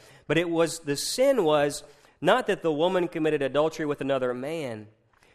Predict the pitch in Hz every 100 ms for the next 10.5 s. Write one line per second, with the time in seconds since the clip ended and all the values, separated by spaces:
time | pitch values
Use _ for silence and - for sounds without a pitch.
0 | _ 143 - 139 127 156 226 208 175 160
1 | 147 147 143 156 139 127 120 151 185 -
2 | 131 120 - _ 131 127 117 117 151 190
3 | 151 - - - - _ 127 110 139 156
4 | 110 101 95 _ _ 143 151 - 185 175
5 | 151 147 147 127 135 180 - 135 117 110
6 | 104 - _ _ - 165 160 - - -
7 | 240 262 247 165 160 160 - - 156 156
8 | 143 127 151 196 208 - 131 117 - -
9 | 131 131 135 135 - 170 165 - 123 143
10 | 151 156 143 143